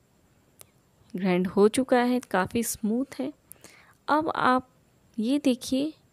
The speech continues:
ये बिल्कुल स्मूथ है, क्रीमी है, क्रीमी रिच है।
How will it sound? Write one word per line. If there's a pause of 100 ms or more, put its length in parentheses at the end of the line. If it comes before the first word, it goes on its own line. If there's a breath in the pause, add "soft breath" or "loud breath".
(140)
ये (260)
बिल्कुल
स्मूथ
है, (500)
क्रीमी
है, (1200 soft breath)
क्रीमी
रिच
है।